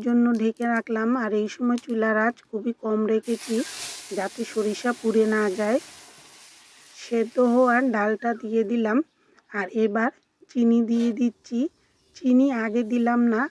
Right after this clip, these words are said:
কারণ ডাল বা আম সেদ্ধ হওয়ার সময় আগেই চিনি দিলে সেদ্ধ হতে চায় না, তাই রান্নার একদম শেষ পর্যায়ে চিনি দিলে স্বাদটাও ভালো লাগবে,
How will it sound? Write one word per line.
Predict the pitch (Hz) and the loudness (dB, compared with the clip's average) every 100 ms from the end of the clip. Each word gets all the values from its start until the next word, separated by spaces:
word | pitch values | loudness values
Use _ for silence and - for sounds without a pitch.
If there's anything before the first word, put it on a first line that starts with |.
| - | -6
কারণ | 214 208 233 320 320 285 202 | -6 -2 -2 -4 -8 -6 -2
ডাল | 208 208 233 302 - 294 | 0 2 0 -2 -8 -8
বা | 208 214 262 - _ 214 202 | -2 -2 -2 -6 _ -4 -2
আম | 202 330 - | 0 -2 -6
সেদ্ধ | - 220 - 233 220 | -4 -4 0 0 2
হওয়ার | 240 233 - | 2 2 -2
সময় | 240 240 220 - _ _ _ _ | -4 0 0 -4 _ _ _ _
আগেই | - 208 226 254 | -6 -4 -2 -2
চিনি | 247 247 240 233 | -2 0 2 2
দিলে | 208 240 233 247 - _ _ - | 0 2 4 2 0 _ _ -20
সেদ্ধ | - 247 214 233 220 | -8 -6 -2 -2 0
হতে | 240 247 | 0 -4
চায় | 226 226 226 226 | -4 -2 0 2
না, | 214 247 _ _ _ | 2 -2 _ _ _
তাই | - 214 247 | -6 -2 0
রান্নার | 208 208 226 233 262 240 | 2 2 2 0 -2 -6
একদম | 226 - 240 240 | -8 -4 -4 -4
শেষ | - 233 - | -6 -8 -8
পর্যায়ে | 226 214 226 226 220 320 - _ _ _ | -8 -6 -2 0 0 -2 -6 _ _ _
চিনি | - 233 226 214 | -2 2 2 2
দিলে | 240 233 240 - _ _ _ | 2 2 2 0 _ _ _
স্বাদটাও | - - 214 - - 233 262 | -14 -8 -6 -8 -6 -2 0
ভালো | 220 240 240 | 2 2 2
লাগবে, | 233 233 220 226 | 2 0 -2 -4